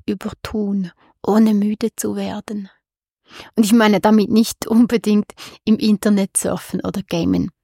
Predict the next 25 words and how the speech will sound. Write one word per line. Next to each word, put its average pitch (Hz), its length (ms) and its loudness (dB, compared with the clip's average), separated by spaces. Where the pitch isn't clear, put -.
Es - 160 -6
gibt - 180 -2
sicher 202 240 2
auch - 120 0
noch 190 200 0
andere 196 380 -2
Dinge, 190 340 0
die 185 80 -10
du 190 100 -2
gerne 190 400 -4
tust. - 480 -14
In 233 140 4
der 240 100 4
Natur 233 540 2
sein, 196 500 -2
dich 185 220 -2
bewegen, 196 800 -4
kochen, 233 520 0
stricken, 208 680 -4
backen, 190 600 -6
was 196 200 -6
auch 190 140 -2
immer 226 280 6
es 190 180 -4
ist, - 400 -6